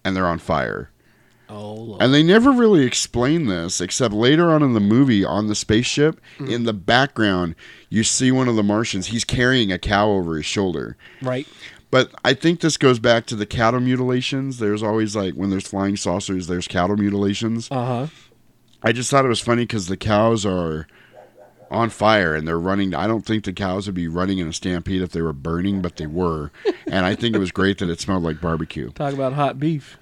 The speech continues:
Speaker 1: Right?
Speaker 2: <laughs>
Speaker 1: So then a big saucer lifts up from behind the forest or whatever and takes off, and everybody's looking at it.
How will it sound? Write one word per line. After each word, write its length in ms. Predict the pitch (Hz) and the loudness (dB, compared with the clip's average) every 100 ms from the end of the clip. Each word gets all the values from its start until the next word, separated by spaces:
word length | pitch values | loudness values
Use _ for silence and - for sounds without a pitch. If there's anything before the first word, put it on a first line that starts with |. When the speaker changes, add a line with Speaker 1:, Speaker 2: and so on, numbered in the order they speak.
| - | -4
Speaker 1:
Right? 460 | 180 113 95 170 190 196 202 - - | 2 4 4 4 4 2 0 -6 -12
Speaker 2:
<laughs> 280 | - - - | -20 -20 -14
Speaker 1:
So 380 | - 127 107 98 - - - - - | 0 4 4 2 -6 -20 -20 -20 0
then 200 | 123 127 | 2 4
a 60 | |
big 240 | 98 117 - | 2 0 2
saucer 440 | 120 107 - 104 | 4 4 4 0
lifts 320 | 101 101 - | 0 -2 0
up 180 | 98 85 | -2 -2
from 140 | 95 87 | -4 -4
behind 540 | 90 90 90 87 85 | -4 -4 -2 -2 -4
the 60 | 80 | -8
forest 500 | - 85 82 85 - | -4 -2 0 -2 -2
or 40 | |
whatever 300 | 82 82 80 | -2 -2 -2
and 100 | 80 | -6
takes 240 | 80 87 80 | -8 -10 -6
off, 220 | 82 80 | -6 -6
and 80 | 87 | -6
everybody's 320 | 78 76 73 | -6 -8 -8
looking 260 | 80 80 76 | -12 -10 -8
at 140 | 69 | -8
it. 160 | 64 | -10